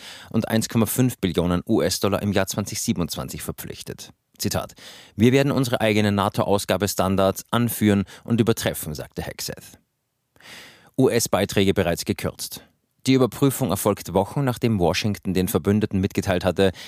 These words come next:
dass es bestimmte Beiträge zum nato-Kräfteplan reduzieren werde, einem Planungsrahmen, der militärische Fähigkeiten zur Reaktion auf Krisen und zur Verteidigung des Bündnisgebiets festlegt. Zitat:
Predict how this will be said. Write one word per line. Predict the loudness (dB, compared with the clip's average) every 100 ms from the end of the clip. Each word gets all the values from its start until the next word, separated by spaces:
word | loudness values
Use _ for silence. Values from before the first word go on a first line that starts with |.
| -16 -6
dass | -4
es | -4
bestimmte | -4 -2 0 0 -2
Beiträge | -2 -6 -6 -4 -2
zum | 0
nato-Kräfteplan | 0 0 0 -4 -4 -4 -4 -2 0 0
reduzieren | 0 -2 0 2 2 4
werde, | 4 4 2 0 -8 -20 -16
einem | -8 -6 -4
Planungsrahmen, | -2 0 2 0 0 0 2 0 0
der | 0
militärische | 0 -2 -2 -2 -2 -6
Fähigkeiten | 0 0 0 -2 -2 -4
zur | -2 2
Reaktion | 2 0 0 2 2
auf | -2
Krisen | 0 2 2 0
und | -2
zur | -4 -4
Verteidigung | -4 -4 -2 -2 -4 -6
des | -6
Bündnisgebiets | 0 0 0 -4 -2 -2 -2
festlegt. | -4 -6 -8 -16 -16 -18 -16
Zitat: | -10 -6 -6 -8